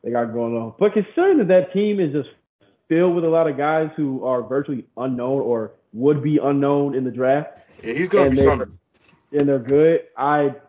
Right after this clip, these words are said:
Speaker 1: I, I mean, I hate to say it, I do trust what Memphis is doing. Uh, he, they, they probably drafted Michael Jordan, for all I know, white Michael
Speaker 2: Yeah.
Speaker 1: Jordan. So that's cool. Um,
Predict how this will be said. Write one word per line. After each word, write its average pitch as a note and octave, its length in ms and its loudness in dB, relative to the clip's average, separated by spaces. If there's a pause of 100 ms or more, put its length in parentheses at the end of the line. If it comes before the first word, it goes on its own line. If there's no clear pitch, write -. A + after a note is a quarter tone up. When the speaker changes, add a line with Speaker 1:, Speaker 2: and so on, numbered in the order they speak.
(140)
Speaker 1:
I, B2 420 -8
I A#2+ 120 -8
mean, B2+ 160 -6
I B2 40 -8
hate B2+ 240 -6
to C3+ 60 -2
say C3 60 2
it, A#2+ 60 -2
I B2 140 -4
do B2+ 220 -6
trust A#2+ 360 -8
what A#2+ 280 -8
Memphis A#2+ 320 -10
is A#2 140 -12
doing. C3 340 -4 (260)
Uh, A2 320 -4 (140)
he, C3+ 180 2
they, E3 280 4
they C#3 220 2
probably D3 460 0
drafted D3 460 -2 (240)
Michael C3+ 300 -2
Jordan, A2+ 440 -6
for A#2 80 -6
all A#2 160 -4
I A2 80 -4
know, G#2 260 -10 (100)
white B2 260 -2
Michael A#2+ 220 -6
Speaker 2:
Yeah. A2 60 -12
Speaker 1:
Jordan. G2 300 -10 (520)
So A2 320 -2 (880)
that's G3 220 4
cool. D#3 400 2 (560)
Um, C#3 480 -2